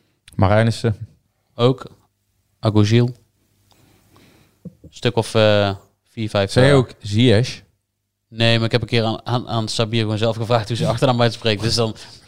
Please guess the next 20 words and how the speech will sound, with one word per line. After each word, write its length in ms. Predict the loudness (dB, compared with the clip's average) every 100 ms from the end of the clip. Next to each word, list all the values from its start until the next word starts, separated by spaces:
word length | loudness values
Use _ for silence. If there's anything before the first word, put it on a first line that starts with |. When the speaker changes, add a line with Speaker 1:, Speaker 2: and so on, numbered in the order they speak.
| _
Speaker 2:
ja, 220 | 0 0
dat, 220 | 0 -4 -6
dat 100 | -2
doen 80 |
we 60 | 0
dan 100 | 2
maar. 280 | 2 0 -6 _ _
Toch? 260 | -2 -2 -4 -20 _
Speaker 1:
Zeker. 480 | 0 0 2 -2 -4 -10 -20 _ _ _ -20 _ _ _ _ -8
Ja. 300 | 0 2 2 -2 -18 -20 _ _
Ja, 340 | -2 0 0 -4
dat 80 |
is, 100 | -4
eh, 140 | -2 0
geen 200 | 2 2
O-, 160 | 2 0
geen 260 | 0 0 0
Odi 200 | -4 0
Verlanas 480 | 2 2 -2 -6
ook. 180 | -6 -8